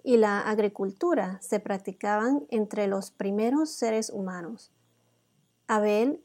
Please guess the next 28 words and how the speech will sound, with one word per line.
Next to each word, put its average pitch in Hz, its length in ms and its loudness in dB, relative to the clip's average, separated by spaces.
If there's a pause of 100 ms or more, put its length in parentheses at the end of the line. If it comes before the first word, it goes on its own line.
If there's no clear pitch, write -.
era 220 260 0
pastor 202 440 -4
de 190 80 -4
ovejas 220 560 -6 (280)
y 233 120 0
Caín 240 500 2
labrador 196 560 2
de 196 120 0
la 180 120 -4
tierra. - 460 -10 (560)
Las 208 220 2
dos 247 240 6
ocupaciones 233 1040 0
eran 214 320 2
válidas. 185 720 -4 (440)
Una 294 520 6
no 220 200 4
era 214 120 2
más 214 240 0
superior 185 500 0
que 170 120 -2
la 160 140 -2
otra. - 400 -14 (520)
Esto 190 220 -2
demostraba 214 680 2
que - 220 0
ambos 214 360 -2
hermanos 220 560 0